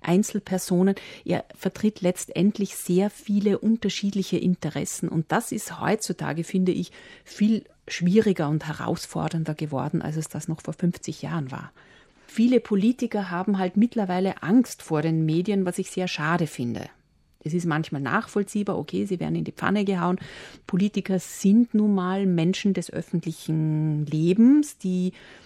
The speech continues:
im Scheinwerferlicht stehen. Das muss man vorher wissen. Dessen muss man sich einfach bewusst sein. Es gibt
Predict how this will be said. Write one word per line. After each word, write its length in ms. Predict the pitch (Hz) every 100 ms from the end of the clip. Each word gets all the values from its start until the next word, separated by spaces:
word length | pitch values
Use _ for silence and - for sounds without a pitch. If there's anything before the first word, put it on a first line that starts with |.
| - _ 359 _ _
im 120 | - 156
Scheinwerferlicht 880 | - 110 175 202 - 202 202 - -
stehen. 420 | 180 175 233 240 - - _
Das 220 | - -
muss 160 | 208 202
man 100 | 196
vorher 400 | - 170 170 170
wissen. 380 | 202 - - - _ _ _ -
Dessen 280 | 156 - 175
muss 160 | 175 185
man 100 | 170
sich 200 | 165 -
einfach 320 | 160 - -
bewusst 360 | 214 285 -
sein. 160 | - 127
Es 280 | 160 - -
gibt 520 | 202 240 - -